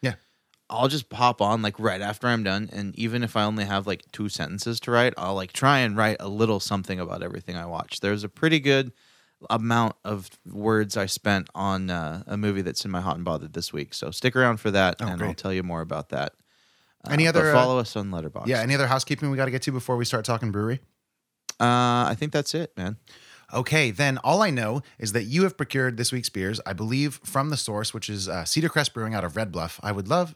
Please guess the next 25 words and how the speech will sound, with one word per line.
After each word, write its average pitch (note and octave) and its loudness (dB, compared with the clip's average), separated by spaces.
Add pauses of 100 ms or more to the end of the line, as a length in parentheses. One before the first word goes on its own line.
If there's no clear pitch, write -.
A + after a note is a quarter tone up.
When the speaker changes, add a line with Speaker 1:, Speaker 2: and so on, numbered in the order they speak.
(140)
Speaker 1:
sir, F2 -2 (240)
some A#2+ -2
background. B2+ 0
How F#2+ -2
was B2 -4
the A2 -8
trip? D#3+ 0
Why A2+ 0
did G#2+ -8
you G#2+ -8
go A#2 0
there? D3 -2
How A2 -4
did G#2+ -4
you G2+ -10
pick G2+ -8
these G#2 -4
beers, G2 -4
et - -8
cetera? - -6 (640)
Speaker 2:
Uh, E3+ 6
yeah, E3+ 4
the, B2+ 4
the B2+ 4
owner, B2+ 4